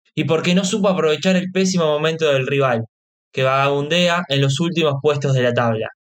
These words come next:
Ferro fue su propio enemigo, con un planteo mezquino, arrancando con un volante que le cumple al D T en vez de buscar a alguien que con la pelota,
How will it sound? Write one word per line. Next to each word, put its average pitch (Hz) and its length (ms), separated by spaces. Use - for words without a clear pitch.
Ferro 180 260
fue 180 160
su 180 120
propio 175 300
enemigo, 139 560
con 139 160
un 156 100
planteo 160 440
mezquino, 139 600
arrancando 143 520
con 160 140
un 165 80
volante 165 440
que 151 120
le 139 120
cumple 175 320
al 151 80
D 143 160
T 190 300
en 147 100
vez 165 100
de 165 80
buscar 151 320
a 160 100
alguien 175 220
que 151 100
con 143 140
la 135 120
pelota, 139 480